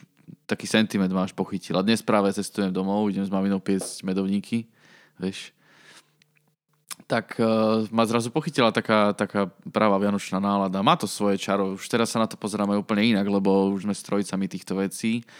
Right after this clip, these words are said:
A už to celé organiz-, organizujeme, dávame do Fermanov, režirujeme. Andrej, prosím ťa, zasvieť mi teraz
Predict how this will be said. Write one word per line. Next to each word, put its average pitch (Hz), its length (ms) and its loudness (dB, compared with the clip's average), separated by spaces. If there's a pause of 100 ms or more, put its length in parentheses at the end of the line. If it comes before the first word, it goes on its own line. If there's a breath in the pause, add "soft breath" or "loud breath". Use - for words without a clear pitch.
(460 loud breath)
A 98 560 0
už - 240 -8
to 98 480 0
celé 101 240 -2
organiz-, 98 640 -4
organizujeme, 98 640 0
dávame 98 240 0
do 98 80 2
Fermanov, 98 1040 0 (160)
režirujeme. 98 960 -4
Andrej, 98 400 -2
prosím 98 320 -6
ťa, 98 160 -2
zasvieť 98 320 -4
mi 98 160 -4
teraz 98 560 -6